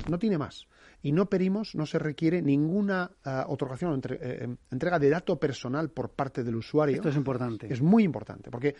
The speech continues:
Speaker 1: una gran parte de las soluciones que hay en el mercado se basan en dato personal. Dame tu email, lo hasheo, que es una forma de encriptación, y genero identificador. Nosotros no pedimos eso. Nosotros lo que hacemos es, mientras me otorgues el consentimiento para generar un identificador, yo genero un identificador pseudoanónimo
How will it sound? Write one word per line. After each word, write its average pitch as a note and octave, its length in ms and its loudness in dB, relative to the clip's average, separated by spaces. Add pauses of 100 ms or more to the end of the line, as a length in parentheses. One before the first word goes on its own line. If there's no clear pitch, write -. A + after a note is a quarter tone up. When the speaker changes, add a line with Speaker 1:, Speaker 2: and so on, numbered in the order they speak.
(180)
Speaker 1:
una B3 160 -2
gran F#3+ 200 0
parte E3+ 240 -2
de B2 80 0
las A2+ 120 -6
soluciones C#3+ 440 -4
que - 80 -4
hay D3 60 2
en C#3 60 0
el B2+ 40 0
mercado C#3 320 -2
se C3+ 120 -8
basan C#3+ 280 -4
en B2+ 160 -2
dato B2+ 300 -4
personal. G2 420 -12
Dame C#3+ 220 4
tu D3+ 120 4
email, F3 400 2 (220)
lo B2 120 0
hasheo, F#3 460 -2
que - 80 -16
es - 80 -16
una G#2 140 -6
forma A#2 260 -6
de A#2+ 80 -4
encriptación, D#3 580 2 (360)
y D3+ 100 0
genero D#3 340 2
identificador. G#2+ 600 -4 (260)
Nosotros D3+ 280 -2
no E3 180 -2
pedimos C3+ 420 2
eso. - 260 -16
Nosotros C3 200 -4
lo D#3 60 -2
que D#3 60 0
hacemos C3+ 260 -4
es, B2+ 160 -6 (260)
mientras C3+ 420 0
me C#3+ 100 2
otorgues G#3 360 0
el G3 80 0
consentimiento D3+ 720 0
para A2 180 -2
generar A#2+ 340 -2
un D3 100 0
identificador, B2 680 -4 (400)
yo C#3+ 160 0
genero C3 400 0
un F#3+ 140 4
identificador C#3+ 520 0
pseudoanónimo C#3 720 -2